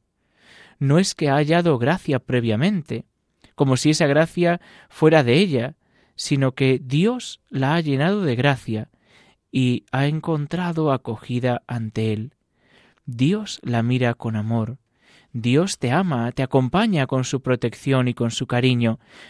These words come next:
No temas, eres objeto del amor de Dios. Entonces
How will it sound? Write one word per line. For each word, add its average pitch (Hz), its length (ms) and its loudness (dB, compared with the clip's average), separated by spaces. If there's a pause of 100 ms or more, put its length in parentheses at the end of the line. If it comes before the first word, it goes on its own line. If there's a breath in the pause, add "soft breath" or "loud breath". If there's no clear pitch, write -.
No 170 160 0
temas, 156 560 -2 (540 loud breath)
eres 196 260 4
objeto 170 600 -2
del 123 140 0
amor 120 300 0
de 117 140 -2
Dios. 117 440 0 (840)
Entonces 135 760 0